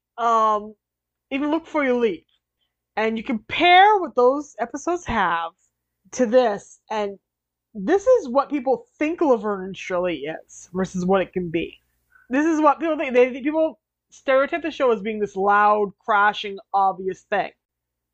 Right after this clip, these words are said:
And this is really one of the few episodes, uh, where, you know, well, few, but this is one of those episodes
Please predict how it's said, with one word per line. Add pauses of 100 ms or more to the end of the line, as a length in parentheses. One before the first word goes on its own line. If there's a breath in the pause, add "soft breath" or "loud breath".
And
this
is
really
one
of
the
few
episodes, (300)
uh,
where,
you
know, (120)
well, (100)
few,
but
this
is
one
of
those
episodes